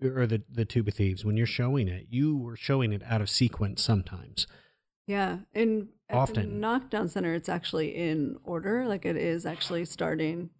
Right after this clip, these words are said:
Speaker 2: It, like, I mean, the whole thing, there's many, many missing parts,
Speaker 1: But you
Speaker 2: and
Speaker 1: film them out of sequence,
Speaker 2: I
Speaker 1: too.
Speaker 2: filmed that, yeah, I, which that's normal in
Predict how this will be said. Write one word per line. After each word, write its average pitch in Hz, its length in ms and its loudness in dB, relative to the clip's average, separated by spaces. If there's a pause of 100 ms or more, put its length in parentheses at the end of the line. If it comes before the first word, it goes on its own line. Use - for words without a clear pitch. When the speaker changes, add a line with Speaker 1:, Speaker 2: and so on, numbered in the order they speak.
(460)
Speaker 2:
It, 151 140 -2
like, 170 400 -2
I - 140 -8
mean, 190 300 2
the 180 100 2
whole 196 300 0
thing, 165 360 0
there's 185 200 0
many, 208 240 2
many 175 200 0
missing 160 380 -2
parts, - 500 -8
Speaker 1:
But 135 140 4
you 135 140 4
Speaker 2:
and - 40 -6
Speaker 1:
film 151 440 0
them 110 360 -2
out 107 120 4
of 104 60 -2
sequence, 98 440 -2
Speaker 2:
I 185 40 -2
Speaker 1:
too. 113 120 6
Speaker 2:
filmed 214 240 2
that, - 160 -4
yeah, 170 300 0
I, 202 80 -2 (240)
which 247 300 2
that's - 260 0
normal 175 800 0
in 175 220 -6